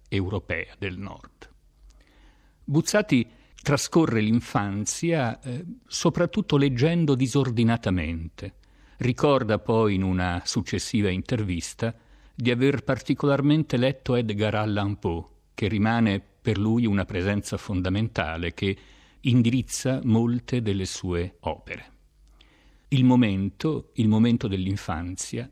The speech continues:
è quello in cui si formano i primi rudimenti della sua scrittura letteraria. Il senso del mistero, il senso anche della paura, le montagne come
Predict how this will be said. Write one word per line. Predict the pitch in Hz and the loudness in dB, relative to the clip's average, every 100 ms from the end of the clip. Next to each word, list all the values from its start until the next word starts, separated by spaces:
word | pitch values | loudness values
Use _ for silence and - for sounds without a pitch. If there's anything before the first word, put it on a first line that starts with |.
| _ | _
è | 131 131 | -6 -2
quello | 151 160 123 | 0 2 2
in | 117 | 2
cui | - 143 135 117 - _ | 2 4 4 2 -4 _
si | - - 139 | -10 -4 -2
formano | - 139 98 87 85 92 90 98 - _ - - | 2 2 2 -2 -4 -4 -4 -6 -10 _ -20 -8
i | 170 135 | -4 0
primi | 165 185 165 151 - | 2 4 4 2 -2
rudimenti | - 135 135 147 123 82 85 - 92 95 _ | -2 0 4 4 2 0 -6 -8 -8 -8 _
della | - 95 95 | -6 -4 -4
sua | - 101 | -4 -4
scrittura | - - 95 - 92 87 87 - - | -4 -6 -8 -4 -2 -2 -4 -10 -6
letteraria. | 90 82 - 80 76 - - - _ _ _ _ _ | -6 -6 -8 -10 -12 -16 -20 -20 _ _ _ _ _
Il | - 101 | -6 -6
senso | - 110 104 - 101 95 | 0 0 0 -2 -2 -4
del | - 92 92 | -6 -4 -2
mistero, | 92 87 - 110 85 80 85 90 _ _ _ _ - | -2 -4 -4 -4 -2 -4 -8 -12 _ _ _ _ -6
il | 139 | -4
senso | - 175 185 - 156 | 0 0 0 0 0
anche | 170 175 - | 2 0 0
della | 147 147 143 | 0 2 0
paura, | - 147 117 95 95 98 104 - _ _ - | 2 2 2 0 0 -2 -4 -16 _ _ -14
le | 170 117 117 117 | -4 0 2 4
montagne | 113 117 120 - 139 147 131 113 | 4 4 0 0 0 2 2 2
come | 98 - 113 113 107 | 0 -2 2 2 0